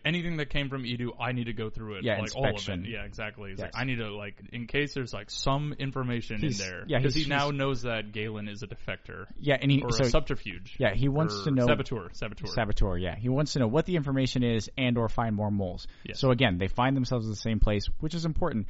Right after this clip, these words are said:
Speaker 1: Mm-hmm.
Speaker 2: And one thing, I'm gonna say it now, one thing that's great about this movie is, yes, you have to put everybody in the same place,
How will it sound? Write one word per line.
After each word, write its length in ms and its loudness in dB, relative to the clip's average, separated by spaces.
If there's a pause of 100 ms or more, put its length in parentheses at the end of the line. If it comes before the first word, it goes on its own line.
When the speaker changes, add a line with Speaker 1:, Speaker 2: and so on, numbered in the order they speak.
Speaker 1:
Mm-hmm. 220 -6
Speaker 2:
And 160 2
one 180 4
thing, 400 2 (260)
I'm 200 2
gonna 120 2
say 200 0
it 80 -2
now, 240 4
one 320 2
thing 120 0
that's 140 -2
great 160 0
about 160 0
this 160 -4
movie 220 0
is, 280 -4
yes, 400 4
you 60 0
have 260 6
to 80 -2
put 160 8
everybody 380 4
in 80 4
the 60 0
same 260 2
place, 460 6